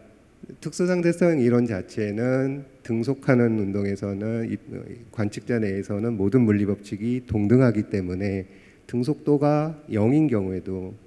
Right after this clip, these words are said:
물리법칙이 작용을 하기 때문에, 그러니까 특수상대성 이론, 이론 입장에서 보면은 에너지는 등속 운동을 하던 상대 속도가 있던 없던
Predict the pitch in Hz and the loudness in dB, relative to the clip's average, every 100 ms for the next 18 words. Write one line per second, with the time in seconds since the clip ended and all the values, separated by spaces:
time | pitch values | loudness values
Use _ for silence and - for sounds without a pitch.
0 | _ - 104 113 107 104 104 98 98 - | _ -4 -2 -2 -2 -4 -2 -2 -6 -16
1 | - 107 101 107 104 127 131 - 107 98 | -8 -4 2 2 4 2 -2 -2 -2 0
2 | 95 104 139 147 165 - - - - _ | -2 0 0 -2 -6 -16 -20 -20 -20 _
3 | _ _ - - _ - _ _ _ - | _ _ -20 -20 _ -20 _ _ _ -8
4 | - - 156 - 190 185 165 160 151 110 | -8 -6 -4 2 4 6 4 4 4 4
5 | 104 104 113 107 120 117 101 - 113 110 | 4 2 0 0 0 -4 -2 2 4 4
6 | 110 104 104 98 95 95 113 123 127 135 | 2 0 0 2 0 0 2 2 0 -6
7 | 107 98 117 123 104 95 95 95 98 - | -4 -2 -2 -2 -4 -4 -8 -10 -14 -4
8 | 117 120 120 120 113 110 110 120 117 123 | -2 2 2 2 2 2 2 2 2 0
9 | 123 143 143 143 - 123 107 90 - 113 | 0 0 0 -2 -4 0 0 0 -2 -2
10 | 92 95 - 127 135 147 | -2 -4 -2 -2 -2 -8